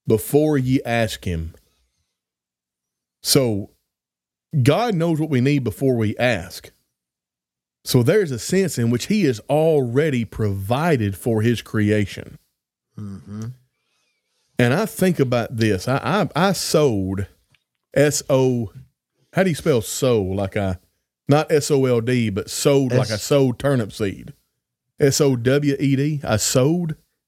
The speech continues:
Speaker 2: Yeah, it, or
Speaker 1: turnip
Speaker 2: S-
Speaker 1: seed.
Speaker 2: S E W E D, isn't it? Sowed?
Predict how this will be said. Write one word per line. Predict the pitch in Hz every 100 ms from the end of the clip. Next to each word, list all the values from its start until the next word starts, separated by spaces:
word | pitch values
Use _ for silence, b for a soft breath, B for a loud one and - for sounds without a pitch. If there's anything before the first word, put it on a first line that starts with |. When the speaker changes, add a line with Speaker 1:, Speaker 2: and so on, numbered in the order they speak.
| _
Speaker 2:
Yeah, | 131 120
it, | 123 139 - 113
or |
Speaker 1:
turnip | 147 151 143
Speaker 2:
S- | 135
Speaker 1:
seed. | 165 156 - _ _ _ _ -
Speaker 2:
S | 117 110 - -
E | 117 117 110
W | 104 107 120 107 95 87 87
E | 107 101
D, | 87 80 65 85
isn't | 104 113
it? | 110
Sowed? | - - 117 127 123